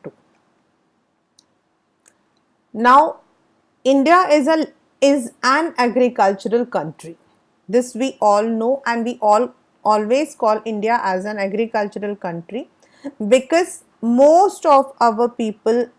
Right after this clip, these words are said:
are indulged in agriculture.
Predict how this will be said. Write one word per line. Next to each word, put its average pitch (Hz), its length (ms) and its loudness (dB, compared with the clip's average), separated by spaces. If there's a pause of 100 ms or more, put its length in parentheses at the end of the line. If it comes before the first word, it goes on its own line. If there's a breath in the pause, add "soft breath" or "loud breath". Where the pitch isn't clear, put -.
(120)
are 269 480 6
indulged 202 680 -2
in 220 400 -8
agriculture. 170 760 -10